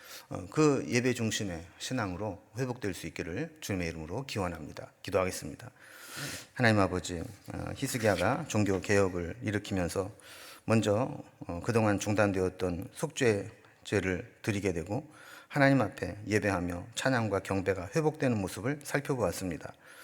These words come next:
예배의 은혜를 경험한 백성들은 자원해서 하나님 앞에 감사 제물을 드렸고 또 여러 가지 예배가 온전히 회복되는 모습을 살펴보았습니다. 우리에게도 매일, 매주일 드리는 이 예배가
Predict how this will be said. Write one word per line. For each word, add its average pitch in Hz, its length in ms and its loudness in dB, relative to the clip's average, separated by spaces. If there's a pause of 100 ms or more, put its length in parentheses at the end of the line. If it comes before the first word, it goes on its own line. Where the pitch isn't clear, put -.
(420)
예배의 127 320 8
은혜를 117 340 6
경험한 104 600 2
백성들은 98 640 -2
자원해서 98 640 4 (140)
하나님 101 300 2
앞에 87 280 -4
감사 101 340 2
제물을 92 500 -2
드렸고 101 560 -4 (360)
또 90 380 2
여러 101 160 6
가지 92 460 0
예배가 95 520 2 (240)
온전히 110 540 2 (180)
회복되는 139 440 0
모습을 95 500 -4
살펴보았습니다. 127 920 -4 (520)
우리에게도 117 520 4 (200)
매일, 98 640 4
매주일 98 500 2
드리는 120 540 2
이 101 240 0
예배가 90 420 0